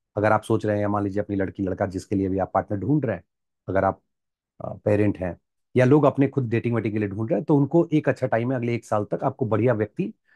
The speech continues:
बढ़िया व्यक्ति से आपको मुलाकात हो सकती है। कंडीशन सिर्फ वहां एक ही है,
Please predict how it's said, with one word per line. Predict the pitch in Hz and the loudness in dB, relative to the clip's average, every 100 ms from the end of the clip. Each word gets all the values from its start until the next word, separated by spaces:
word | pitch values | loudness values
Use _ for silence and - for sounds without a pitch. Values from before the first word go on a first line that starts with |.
| _ - | _ 2
बढ़िया | 139 170 | 4 6
व्यक्ति | 147 - | 4 2
से | 147 | 2
आपको | 131 - 147 | 0 2 0
मुलाकात | 113 113 113 | 0 0 -2
हो | 101 | -2
सकती | 95 87 | -8 -6
है। | 120 | 0
कंडीशन | 131 151 160 | 4 4 2
सिर्फ | 143 151 127 | 2 -2 0
वहां | 120 | 0
एक | 120 110 123 | 0 -2 -4
ही | |
है, | 113 | -4